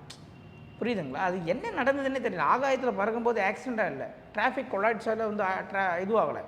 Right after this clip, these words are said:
பறந்துருக்கு, திடீர்னு செயலிழந்து கட்டுப்பாட்டை இழந்திருக்கு, திடீர்னு விழுந்திருக்கு. So, இந்த between கேப்ல என்ன நடந்ததுன்னு விமானிக்கு மட்டும்தான் உண்மை தெரியும். நம்ம ஆய்-, டாடா இந்த வந்து நிறுவனங்கள் வந்து,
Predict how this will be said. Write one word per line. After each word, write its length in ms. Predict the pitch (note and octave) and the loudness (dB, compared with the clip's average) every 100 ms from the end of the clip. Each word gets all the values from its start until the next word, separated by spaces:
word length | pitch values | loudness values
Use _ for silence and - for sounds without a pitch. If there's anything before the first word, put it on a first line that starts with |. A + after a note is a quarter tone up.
| - - - - - | -14 -18 -20 -20 -2
பறந்துருக்கு, 600 | E3 G#3 D#4 C#4+ A3+ D#4 | 2 4 4 2 2 0
திடீர்னு 320 | G#3+ A3+ C#4+ C4+ | -2 -2 -2 -2
செயலிழந்து 460 | G#3+ A#3 A#3 A3+ | 0 2 2 0
கட்டுப்பாட்டை 460 | G#3+ F#3+ A#3+ G#3+ G3+ | 0 0 2 2 0
இழந்திருக்கு, 320 | G3+ G3+ A3+ | 0 -2 -2
திடீர்னு 360 | G3+ A3 A#3 G3+ | 0 0 2 0
விழுந்திருக்கு. 380 | A3+ E3+ A#2 - - - - | 0 -2 -6 -12 -16 -20 -10
So, 180 | - A3 | 0 2
இந்த 240 | A#3+ C4+ | 4 4
between 500 | G3 G#3+ F4 E4+ B3+ | 2 0 0 0 2
கேப்ல 280 | B3+ D#4 C#4 | 2 4 4
என்ன 220 | G#3+ C4 | 4 0
நடந்ததுன்னு 460 | A#3 G#3+ A3 C4+ F#3 | 0 0 0 0 2
விமானிக்கு 460 | F#3+ B3 C#4 A#3 G#3+ | 4 4 4 2 0
மட்டும்தான் 360 | E3 G#3 B3+ | -2 -4 -2
உண்மை 280 | G3 F#3+ F#3+ | -2 -4 -4
தெரியும். 300 | D#3 B2+ G#2 | -6 -10 -10
நம்ம 440 | C3 A3 A#3 E3+ | -6 0 2 4
ஆய்-, 80 | G#3 - - - - | 2 -2 -10 -10 0
டாடா 500 | F3+ G#3 A3 G3+ - - | 0 2 2 0 -2 -10
இந்த 160 | - F#3+ | -4 -2
வந்து 180 | G3 G#3 | -2 -2
நிறுவனங்கள் 500 | G3 A#3 A#3 G#3+ G3+ | 2 2 2 0 0
வந்து, 520 | F#3+ G3 G#3+ F#3+ | 0 0 0 2